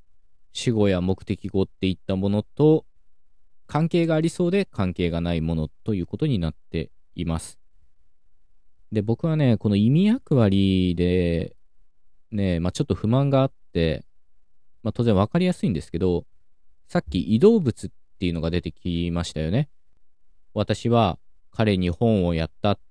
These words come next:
言った時の本。まあ、こういう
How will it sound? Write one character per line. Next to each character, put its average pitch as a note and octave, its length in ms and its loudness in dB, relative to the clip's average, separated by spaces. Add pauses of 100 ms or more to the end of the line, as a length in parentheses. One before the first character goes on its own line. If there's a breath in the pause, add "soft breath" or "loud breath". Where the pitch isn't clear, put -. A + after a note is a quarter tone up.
言 E2+ 100 -2
っ - 20 -16
た - 140 -6
時 E2+ 200 -8
の D#2+ 100 -4
本。 F#2 360 0 (920)
ま G2+ 140 -4
あ、 F2+ 40 -2
こ - 180 -2
う A2+ 40 4
い G#2+ 320 4
う G#2 80 -4